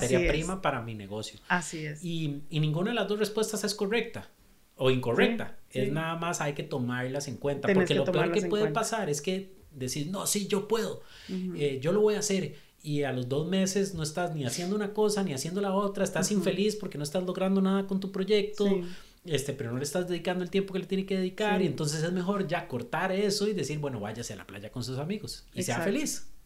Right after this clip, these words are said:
Speaker 2: Exactamente.
Speaker 1: Y ya. Pero
Speaker 2: Sí.
Speaker 1: eso es muy interesante. A mí me gustaría hablar de, de algunas cositas, pero vamos a tratar de darle un giro ahí. Algo que es importante de The Full Planner es que no son nada más las ideas de María y ella decidió un día que esta era la manera en que yo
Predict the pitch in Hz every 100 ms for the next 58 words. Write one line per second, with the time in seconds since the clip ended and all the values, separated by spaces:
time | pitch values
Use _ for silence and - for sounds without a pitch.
0 | - 185 - 170 151 120 202 - - -
1 | - - - 143 - 175 139 170 185 185
2 | 156 143 151 127 120 139 175 196 190 156
3 | 175 175 139 131 131 143 160 151 - 127
4 | 113 110 127 147 147 135 131 120 123 107
5 | 107 123 127 147 104 117 123 120 120 117
6 | 113 110 95 90 - - - - - -
7 | - - 143 185 202 202 208 196 190 196
8 | 175 160 156 - 123 117 110 104 127 127
9 | 151 147 143 123 - 147 139 139 139 139
10 | 135 135 135 139 139 131 101 104 117 127
11 | 95 107 120 104 98 101 117 123 113 98
12 | 98 120 139 151 165 - 117 165 220 220
13 | 208 147 143 185 185 127 120